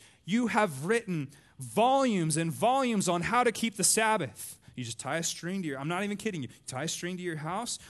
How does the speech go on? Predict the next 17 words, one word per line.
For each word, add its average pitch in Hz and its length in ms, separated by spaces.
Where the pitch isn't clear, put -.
You 143 140
can 120 200
walk 175 520
all 165 140
the 180 60
way 190 180
into 143 140
town 202 280
as 135 120
long 175 260
as 175 100
you're 196 100
still 202 260
connected 180 380
to 165 40
your 165 140
house. 175 160